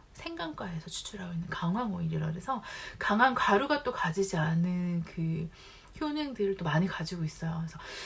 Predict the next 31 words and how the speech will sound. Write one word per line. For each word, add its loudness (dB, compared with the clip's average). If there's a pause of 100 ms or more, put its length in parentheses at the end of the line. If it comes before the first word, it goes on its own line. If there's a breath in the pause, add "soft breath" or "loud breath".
(260 loud breath)
강황 4
가루를 4
섭취할 0
때 0
이 6
에센셜 2
오일을 4
한 -2
방울 2
넣어서 -2
섭취를 -4
하게 -2
되면 0
훨씬 -2
더 2
좋은 0
시너지를 -6
얻을 -6
수 -12
있죠. -12
그래서 -8
카레 -2
요리 -6
하실 -6
때 -6 (280 loud breath)
한 -8
방울 2
넣어서 -4
풍미를 -6
넣으셔도 -4
되고, -4